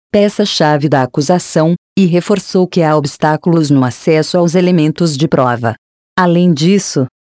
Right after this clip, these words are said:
os advogados mencionam um suposto terraplanismo argumentativo da P G R e afirmam que os denunciados não têm relação direta com atos radicais.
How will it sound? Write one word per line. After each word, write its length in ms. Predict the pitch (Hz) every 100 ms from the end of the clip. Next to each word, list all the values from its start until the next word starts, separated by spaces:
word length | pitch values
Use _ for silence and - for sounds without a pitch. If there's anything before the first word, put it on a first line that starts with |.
| 196
os 140 | 165
advogados 800 | 160 165 143 131 147 170 170 160
mencionam 680 | 170 156 - 170 156 160 151
um 140 | 160 185
suposto 600 | - 156 175 170 - 165
terraplanismo 880 | 165 170 180 165 151 160 160 156
argumentativo 880 | 151 147 156 165 165 156 - 190 165
da 140 | 156 160
P 180 | 208 196
G 300 | 170 170 160
R 160 | 156
e 80 | 165
afirmam 480 | 160 - 180 180 170
que 100 | 180
os 140 | 170
denunciados 800 | 139 160 160 - 151 156 156 160
não 180 | 170 185
têm 220 | 175 151
relação 500 | 151 151 143 - 165
direta 460 | 165 180 196 226 151
com 240 | 175 165
atos 360 | 156 160 156 139
radicais. 840 | 151 151 208 - 131 107 101 -